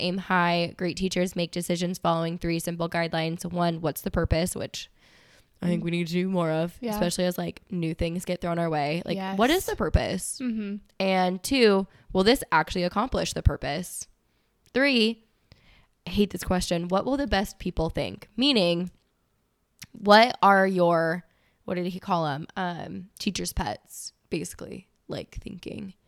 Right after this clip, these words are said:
Speaker 1: Like, if they're not gonna do it, no one's gonna do it. I'm like,
Speaker 2: Uh,
Speaker 1: "Really?" He's like,
Speaker 2: nah.
Speaker 1: "We need to stop teaching to the middle." And I'm like, "You have to teach to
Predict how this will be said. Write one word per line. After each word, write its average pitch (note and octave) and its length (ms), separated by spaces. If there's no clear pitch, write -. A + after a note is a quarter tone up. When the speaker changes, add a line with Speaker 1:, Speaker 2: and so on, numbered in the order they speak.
Speaker 1:
Like, G3 320
if G3 180
they're A#3+ 180
not C4+ 200
gonna F#3 180
do E3+ 220
it, E3+ 160
no C#4 140
one's - 260
gonna - 220
do - 120
it. - 360
I'm F#3 120
like, F#3+ 260
Speaker 2:
Uh, A3+ 760
Speaker 1:
"Really?" C4+ 920
He's F#3+ 640
like, B3+ 160
Speaker 2:
nah. F#3+ 160
Speaker 1:
"We B3 100
need E4 140
to G4 100
stop B3 300
teaching A#3 400
to A3 80
the F#3+ 100
middle." E3+ 640
And G3+ 140
I'm A3 120
like, A#3 340
"You A3+ 260
have D#5+ 120
to G#4 120
teach D#4+ 380
to E3+ 220